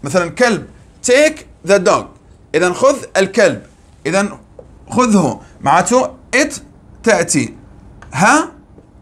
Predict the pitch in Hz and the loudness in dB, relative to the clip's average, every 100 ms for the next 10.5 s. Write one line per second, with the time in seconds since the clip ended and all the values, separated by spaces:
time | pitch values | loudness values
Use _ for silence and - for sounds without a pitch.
0 | - 156 185 226 214 - - 165 151 95 | -8 0 2 0 -4 -18 -10 -2 0 -2
1 | - - - - - - - - - - | -14 -20 -20 -20 -20 -20 -20 -20 -10 -2
2 | 165 170 170 190 262 302 311 - 180 185 | 0 0 0 0 2 0 -2 -2 0 2
3 | 202 208 226 262 - 156 - 208 190 226 | 0 2 2 0 -6 -12 -4 -2 0 -2
4 | 220 220 - 190 190 - 135 113 - - | 0 -4 -4 -2 -4 -2 -4 -4 -12 -20
5 | - - 165 175 175 175 196 233 254 208 | -16 -2 0 2 -2 -2 -2 0 2 0
6 | - 214 185 151 190 190 123 - 151 160 | -2 -2 -2 -2 0 0 -2 -6 -6 0
7 | 214 214 262 294 - - - 175 190 214 | -2 2 0 0 -6 -20 -16 0 2 2
8 | 247 - _ _ - 160 175 185 226 277 | 0 -8 _ _ -8 -6 0 0 0 -6
9 | - - - - 170 175 190 185 262 262 | -10 -20 -20 -4 0 0 0 0 -2 0
10 | 226 175 175 214 | 0 0 0 -4